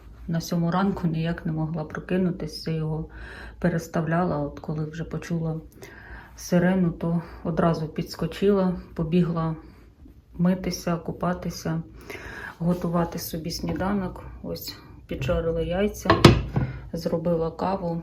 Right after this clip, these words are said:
залила ще в термос воду, бо все може бути, і світла не буде, і води, тому треба швидко. Зараз вже в Києві працює П П О,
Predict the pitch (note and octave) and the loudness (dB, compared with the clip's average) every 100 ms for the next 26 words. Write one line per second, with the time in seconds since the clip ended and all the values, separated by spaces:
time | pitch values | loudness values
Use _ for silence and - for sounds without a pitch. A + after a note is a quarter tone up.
0 | - E3 E3+ D#3+ D#3+ D#3+ - - - E3+ | -6 -6 -2 -2 -2 -2 -4 -8 -4 -2
1 | D#3+ D#3 D#3+ - - - E3+ F3 G3 F#3 | -2 -2 -6 -8 -10 -8 -4 -2 -2 -2
2 | E3+ - - - - - _ - - - | -6 -8 -18 -18 -18 -20 _ -20 -20 -14
3 | - F#3+ E3+ F3 F3+ - - - - - | -6 -2 0 0 0 -6 -16 -20 -20 -20
4 | - - - - - - G3 F3+ E3+ E3+ | -18 -18 -18 -18 -6 -2 0 2 4 4
5 | G#3 A3+ G3 F3 - - - - - F3 | 2 0 0 -2 -4 -12 -18 -10 -6 -4
6 | - G#3 G#3 F#3+ F3+ F3+ F3+ F3 E3+ - | 2 4 6 6 6 6 6 4 2 2
7 | F3+ D#3+ D#3+ F3 F#3+ - E3+ F3 - - | 0 0 2 0 0 -2 -4 -4 -2 -2
8 | - - - - - - - - - D3+ | 0 -6 -14 -8 -2 -2 -2 -4 -2 -4
9 | - - - - - - - F3 F3+ F3 | -4 -10 -12 -14 -20 -20 -12 2 4 4
10 | E3+ E3 E3+ E3+ - F3+ E3+ E3+ F#3 F3 | 2 -2 -4 -4 0 2 2 0 -2 -4
11 | - E3+ E3+ E3 - - - - _ _ | -4 -2 0 0 -2 -8 -18 -20 _ _
12 | - F3+ F3+ F3 G#3 | 0 2 4 4 4